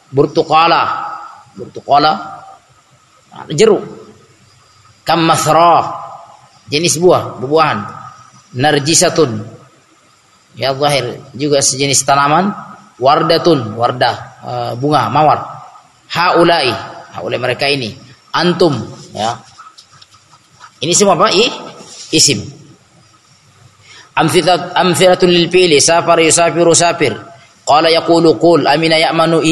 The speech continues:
iman. Radiya yarda irda. Sadaqa yasduqu usduq. Ijtahada, ijtahidu, ijtahid. Istakfar, istakfir, istakfir. Amthilatul lil harfi min, ila, an, ala, illa, lakin, inna, an, bala, bal. Qad, saufa, hatta,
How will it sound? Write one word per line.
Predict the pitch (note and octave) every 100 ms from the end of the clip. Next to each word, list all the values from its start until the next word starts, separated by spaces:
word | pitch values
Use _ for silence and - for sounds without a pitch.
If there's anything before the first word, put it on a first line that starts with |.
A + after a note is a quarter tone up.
| E3+
iman. | D#3 A2+ G#2+ - - _ -
Radiya | C3+ D#3+ E3+ E3
yarda | D#3 E3 E3 D#3+ D3+ B2+ -
irda. | E3+ E3+ D3+ G#2+ - - _ _ _ _
Sadaqa | - C#3+ E3 D#3+
yasduqu | D#3+ E3 - D#3+ - D3+
usduq. | E3 D#3 E3+ - - - _ _ A#2+
Ijtahada, | C3+ - E3 E3
ijtahidu, | E3 - E3+ E3 D#3+
ijtahid. | E3+ F3+ E3+ E3+ C3 - - - _ _
Istakfar, | - - D#3+ F3 D#3+
istakfir, | - F3 F3 D#3
istakfir. | - C#3+ - G#2 - - _ _ _ -
Amthilatul | C3+ D3 E3 E3 E3 D#3+
lil | D#3
harfi | D3+ E3 - C#3
min, | D#3 D3+ C3
ila, | D#3+ E3 C3
an, | B2+ D#3+
ala, | C#3 D#3+ E3+ - - - - C#3
illa, | E3+ D#3 B2+
lakin, | D#3+ E3 D#3+ C3+ D#3
inna, | E3+ C#3+ A#2+ D3+
an, | D#3+ B2 A#2+
bala, | D#3 C3 -
bal. | C#3+ C#3 G2+ - - -
Qad, | - F3 D3+ -
saufa, | - D#3+ B2+ A#2
hatta, | E3+ F3+ G3+